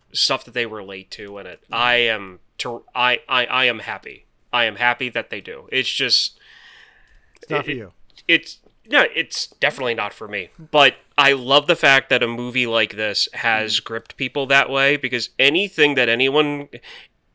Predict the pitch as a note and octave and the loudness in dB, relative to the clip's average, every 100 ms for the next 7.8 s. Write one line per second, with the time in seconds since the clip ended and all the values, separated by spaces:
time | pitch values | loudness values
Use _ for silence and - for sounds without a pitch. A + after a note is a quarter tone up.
0 | - D3+ F3+ G#3+ - F3+ E3 C#3+ C3+ C3 | 2 2 2 -2 0 2 2 0 0 0
1 | C#3+ - C#3 A#2 G#2 F#2+ - - - B2 | -2 -2 -4 -2 -2 -2 -4 -6 -2 0
2 | B2 A#2 A2 G2+ - _ A#2 B2 C#3 - | 0 -2 -4 -6 -14 _ 0 2 4 2
3 | C3+ A#2+ A2+ - G#2+ E2+ - _ _ _ | 0 2 0 -2 -12 -12 -16 _ _ _
4 | A#2 A2 B2 B2+ - A#2+ C#3 C#3+ - E3 | -10 -4 -4 -2 -4 2 2 2 -2 0
5 | C#3+ C#3+ D3 C#3+ C3 - - - A2+ A#2+ | 6 6 4 -4 -2 0 0 -2 -2 0
6 | B2 B2 _ A#2+ A2+ A#2 C#3+ C#3 D3 D3 | 0 -4 _ -12 -8 -6 -4 0 2 2
7 | A#2+ A2 - - A2 A2 A2 G2+ | 0 -2 -4 -4 -2 0 -2 -6